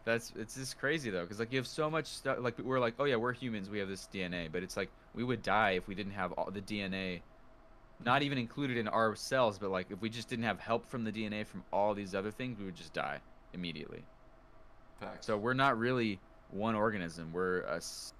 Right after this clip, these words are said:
Speaker 1: huge symbiotic organism.
Speaker 2: Yeah.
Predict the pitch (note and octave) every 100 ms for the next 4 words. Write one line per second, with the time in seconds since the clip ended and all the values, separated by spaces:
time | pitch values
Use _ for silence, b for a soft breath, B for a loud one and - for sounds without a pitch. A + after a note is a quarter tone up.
0 | - - - C3 B2+ A2+ F#2 - - G#2+
1 | F#2+ F2 F2 F2 E2 E2 D#2+ D#2 - -
2 | - - - - - - - - - -
3 | - - - - - - C3+ G2+